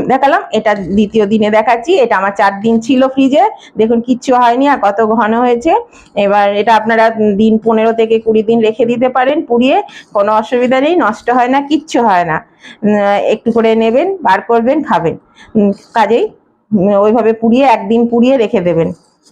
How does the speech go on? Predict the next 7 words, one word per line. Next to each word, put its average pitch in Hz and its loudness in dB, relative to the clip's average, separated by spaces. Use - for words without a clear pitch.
তাহলে 208 2
আমি 226 0
দেখুন 233 0
কি 269 0
করে 233 0
শরবতটা 202 -2
বানাচ্ছি। 185 -4